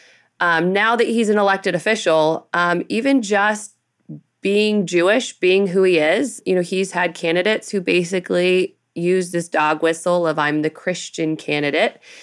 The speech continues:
And he has received anti-Semitic death threats, um, some credible enough to where, um, the F B I said it's credible. Um, so they actually went to the person's house who lived in Missouri.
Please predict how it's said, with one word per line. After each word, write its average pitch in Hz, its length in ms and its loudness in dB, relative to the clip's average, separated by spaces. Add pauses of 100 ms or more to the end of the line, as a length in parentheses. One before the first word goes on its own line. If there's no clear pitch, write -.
(300)
And 170 360 2
he 180 220 -4
has 180 200 0
received 170 640 0
anti-Semitic 160 680 0
death 143 220 -2
threats, 175 480 -4 (100)
um, 160 280 0
some 180 360 -2
credible 175 420 0
enough 170 520 -2
to - 140 -6
where, 160 720 2
um, 156 240 -2
the 160 120 0
F 160 160 -2
B 160 120 -2
I 151 180 2
said 143 160 -6
it's - 120 -6
credible. 208 600 0 (540)
Um, 151 300 0
so 170 160 -2
they 170 100 4
actually 190 340 0
went 160 260 -2
to - 80 -10
the 160 80 0
person's 156 420 -2
house 160 300 -2
who 170 120 -4
lived 156 180 2
in 151 100 0
Missouri. 151 600 0